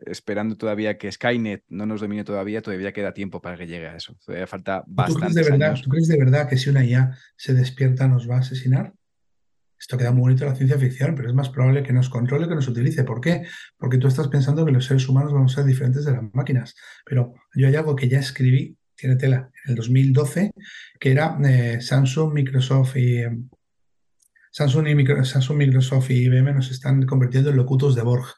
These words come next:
Speaker 2: Nosotros cada día llevamos más cosas con I A encima. Relojes, teléfonos, nuestras telerografías. Hay gente que ya lleva chips, implantes. Eh, empezamos a hablar con el, el Neuralink de, de Elon Musk.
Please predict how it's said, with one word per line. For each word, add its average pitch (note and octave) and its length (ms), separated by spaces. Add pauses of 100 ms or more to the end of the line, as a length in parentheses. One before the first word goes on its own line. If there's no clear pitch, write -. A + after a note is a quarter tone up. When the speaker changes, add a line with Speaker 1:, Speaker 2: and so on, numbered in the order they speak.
(480)
Speaker 2:
Nosotros C3+ 500
cada B2+ 320
día C3+ 220
llevamos C#3 760 (280)
más C3 380
cosas C3+ 320
con B2+ 160
I B2+ 100
A C3 40
encima. B2+ 440 (260)
Relojes, B2 440
teléfonos, A#2+ 540 (340)
nuestras A#2+ 240
telerografías. B2 600
Hay - 420
gente B2+ 180
que B2+ 80
ya B2 200
lleva B2+ 200
chips, B2+ 340
implantes. A#2+ 600 (300)
Eh, B2+ 60
empezamos C3 440
a B2+ 60
hablar C#3 180
con C3 220
el, A2+ 320
el A2+ 160
Neuralink C3 500
de, A2 260
de A2+ 100
Elon A2+ 200
Musk. B2+ 300